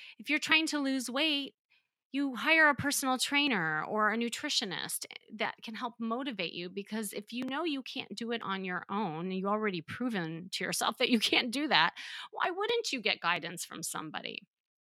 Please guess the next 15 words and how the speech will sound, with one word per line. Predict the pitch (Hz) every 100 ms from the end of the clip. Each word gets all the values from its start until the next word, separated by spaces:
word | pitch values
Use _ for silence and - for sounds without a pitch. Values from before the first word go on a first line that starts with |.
| _ _ - -
So | 247 226
ask | 269 392 -
yourself, | 220 - - - - - - - - _
what | 185 226 403
is | 453
the | 403
cost | - 240 175 220 -
of | 214 170
doing | 196 180 165 170
nothing | 208 262 - - 208 339 - _ _ _ _ _ _ _ _ _ _ _ _ _ _ _ _
and | 226 220
staying | - - 294 392 440
in | 392 320
this | 302
pain | - 262 294 202 143 -